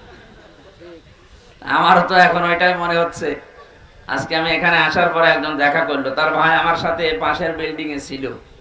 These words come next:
এই আপনাদের ফরিদপুরে বাড়ি। ও অনেকদিন আছে, এই জঙ্গি মামলা দিয়ে টাক লাগিয়ে ওরে রেখে দিয়েছে, বছরের পর বছর রেখে দেয়। বাংলাদেশের আলেমদের উজ্জ্বল নক্ষত্র হিসাবে যিনি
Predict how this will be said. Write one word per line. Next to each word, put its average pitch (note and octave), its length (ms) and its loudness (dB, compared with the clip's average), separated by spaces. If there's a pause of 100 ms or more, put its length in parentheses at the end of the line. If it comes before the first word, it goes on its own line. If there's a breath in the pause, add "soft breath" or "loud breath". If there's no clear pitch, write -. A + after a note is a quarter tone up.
(640)
এই C3+ 60 -8
আপনাদের D3 380 -2
ফরিদপুরে C#3 440 -6
বাড়ি। A#2+ 280 -10 (680)
ও D3 120 -10
অনেকদিন F#3 580 -4
আছে, C#3 240 -6 (140)
এই D3+ 80 -10
জঙ্গি F3+ 380 -8
মামলা E3 340 -2
দিয়ে D#3+ 200 -6
টাক D3+ 300 -4
লাগিয়ে D3+ 320 -6
ওরে D#3 160 -6
রেখে C#3+ 260 -10
দিয়েছে, - 360 -20 (720)
বছরের G3+ 440 -4
পর G3 200 -4
বছর F#3+ 320 -4
রেখে F3 220 -6
দেয়। C#3+ 220 -8 (2250)
বাংলাদেশের F3 680 2
আলেমদের F#3+ 680 4
উজ্জ্বল F#3 320 -2
নক্ষত্র G3 640 -2
হিসাবে F3+ 520 2
যিনি E3 480 -6